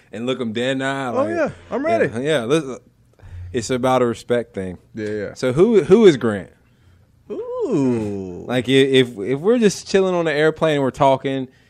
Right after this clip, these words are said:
Speaker 1: and you had a long time to introduce yourself, like, what would you say about yourself, man?
Speaker 2: Uh, let's see. For me, uh, if we're on an airplane and I'm introducing myself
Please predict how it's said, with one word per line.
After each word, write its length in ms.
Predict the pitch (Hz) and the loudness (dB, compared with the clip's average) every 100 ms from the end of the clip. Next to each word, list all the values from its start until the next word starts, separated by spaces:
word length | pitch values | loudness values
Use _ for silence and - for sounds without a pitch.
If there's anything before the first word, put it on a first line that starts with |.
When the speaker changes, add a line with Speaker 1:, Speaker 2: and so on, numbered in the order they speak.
| _ | _
Speaker 1:
and 100 | 120 | -2
you 100 | 127 | 2
had 160 | 131 131 | 2 2
a 40 | |
long 280 | 120 127 131 | 2 0 0
time 300 | 117 123 120 | -4 -6 -4
to 60 | |
introduce 460 | 113 110 107 117 110 | -6 -6 -4 -4 -4
yourself, 440 | 113 107 117 110 110 | -8 -6 -6 -6 -8
like, 220 | 98 - _ - | -10 -12 _ -8
what 140 | 131 | -4
would 100 | 143 | -4
you 60 | 131 | -6
say 180 | - 143 | -8 -6
about 300 | 113 92 92 | -4 -8 -10
yourself, 320 | 90 90 85 | -12 -10 -10
man? 260 | 90 95 107 _ - | -12 -12 -14 _ -10
Speaker 2:
Uh, 440 | 180 214 214 214 208 | -6 -4 -6 -6 -8
let's 160 | 202 | -8
see. 300 | - 110 98 - | -8 -8 -8 -14
For 220 | - 123 | -14 -12
me, 360 | 123 147 165 151 | -10 -10 -10 -10
uh, 360 | - 139 143 | -12 -12 -10
if 80 | 120 | -8
we're 80 | 120 | -8
on 120 | 104 | -10
an 40 | 87 | -10
airplane 680 | 120 147 151 143 139 135 131 | -6 -6 -6 -8 -6 -6 -8
and 120 | 101 | -10
I'm 160 | 87 78 | -14 -14
introducing 540 | 101 117 98 104 95 85 | -12 -12 -12 -12 -12 -14
myself 380 | 85 92 85 | -14 -14 -16